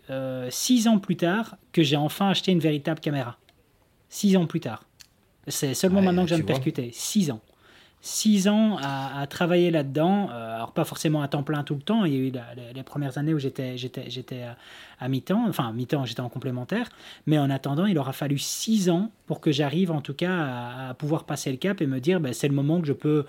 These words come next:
Speaker 1: je peux investir sans me tracasser en tout cas dans, dans une caméra, euh, une caméra haut de gamme. Donc c'est fou quand même
Speaker 2: Ouais,
Speaker 1: de,
Speaker 2: ça prend du
Speaker 1: de
Speaker 2: temps, hein.
Speaker 1: Ouais, ça prend du temps. Ça prend... ça se fait pas du jour au lendemain en fait.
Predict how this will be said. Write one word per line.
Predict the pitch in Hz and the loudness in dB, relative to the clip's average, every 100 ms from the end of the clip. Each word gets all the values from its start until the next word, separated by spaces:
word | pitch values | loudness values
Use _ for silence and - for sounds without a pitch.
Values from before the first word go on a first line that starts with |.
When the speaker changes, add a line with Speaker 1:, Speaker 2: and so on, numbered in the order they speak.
| - - | -6 -14
Speaker 1:
je | - | -4
peux | 147 175 | 2 4
investir | 156 156 - 196 | 4 2 2 0
sans | - | 2
me | 185 | 2
tracasser | - 170 156 - | 2 0 0 -2
en | 190 165 | -2 -2
tout | 139 | -2
cas | 175 | -2
dans, | 165 143 - - - _ | 0 -2 -4 -16 -20 _
dans | 147 | -4
une | 131 147 135 | 0 0 0
caméra, | 143 139 131 143 156 139 | 2 2 0 0 0 0
euh, | 127 | -2
une | 135 139 | -4 -4
caméra | 147 143 139 | -2 -2 -2
haut | 135 | -4
de | |
gamme. | 127 120 117 | -4 -8 -8
Donc | 135 131 - | -6 -6 -4
c'est | 135 | -6
fou | - 233 | -2 -2
quand | 202 165 | 0 2
même | 160 190 | 2 2
Speaker 2:
Ouais, | 165 | 2
Speaker 1:
de, | 131 | 2
Speaker 2:
ça | 127 | 0
prend | 127 120 | -2 -2
du | 131 | 0
Speaker 1:
de | 135 | 2
Speaker 2:
temps, | 160 147 | 0 2
hein. | |
Speaker 1:
Ouais, | 185 | 2
ça | 262 185 | 2 0
prend | - | 0
du | 156 | -2
temps. | 170 233 - _ _ _ | 0 -2 -2 _ _ _
Ça | - 143 | -6 -6
prend... | - 175 | -4 -6
ça | - | -6
se | - | -4
fait | 127 | 0
pas | 220 | 2
du | 202 160 | 4 4
jour | 170 | 2
au | 170 | 2
lendemain | 185 185 175 | 2 2 0
en | |
fait. | 143 - | -4 -10